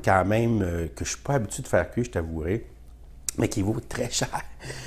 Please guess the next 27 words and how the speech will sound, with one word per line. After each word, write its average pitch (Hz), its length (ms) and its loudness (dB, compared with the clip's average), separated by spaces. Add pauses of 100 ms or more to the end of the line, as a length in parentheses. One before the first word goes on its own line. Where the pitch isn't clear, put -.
(160)
Puis 92 120 -4
là, 120 100 8
il - 20 10
est 139 100 2
en 87 80 0
spécial 101 500 -4
à 92 160 -4
dix - 300 -2
quatre-vingt-dix-neuf 95 720 -2
la 87 120 2
livre, 98 200 2
ou - 20 2
si - 60 -6
tu - 60 -12
préfères, 101 360 -2
vingt-quatre 104 460 0
et 95 40 0
vingt-trois 92 460 -2
le 95 140 0
kilo, 90 340 -6
ça 85 140 -8
vaut 82 100 -4
plus - 180 -8
que - 100 -6
le 78 80 -6
double, 90 280 0
donc - 160 -10